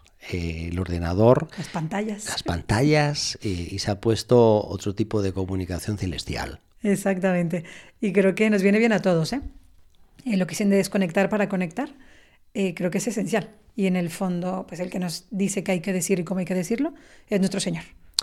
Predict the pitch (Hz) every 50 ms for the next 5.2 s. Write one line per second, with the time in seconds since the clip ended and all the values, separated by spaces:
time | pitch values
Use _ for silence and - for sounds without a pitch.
0 | - - - 208 170 156 180 170 - - 170 - - - - - 123 117 110 -
1 | 139 139 - - 156 151 139 - 139 - - - 107 98 101 107 104 104 101 -
2 | - - 104 98 90 - - 76 67 67 65 - - 76 67 73 71 71 - -
3 | 71 69 69 67 69 - - - - - 69 - - - _ _ _ _ _ _
4 | _ _ _ - - - - - - - _ _ _ _ _ - 220 208 202 196
5 | 196 202 202 -